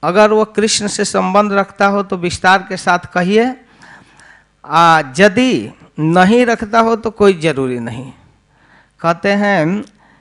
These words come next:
कि आप कृपा करके ऐसी कथा भी कहिए, एतद अन्यश्च, जो मैंने पूछा उसके अतिरिक्त भी।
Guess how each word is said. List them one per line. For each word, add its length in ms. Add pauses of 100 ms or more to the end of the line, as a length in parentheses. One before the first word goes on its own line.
(160)
कि 120
आप 260
कृपा 320
करके 560 (400)
ऐसी 360
कथा 380
भी 120
कहिए, 460 (120)
एतद 460
अन्यश्च, 960 (240)
जो 240
मैंने 320
पूछा 540
उसके 380
अतिरिक्त 540
भी। 320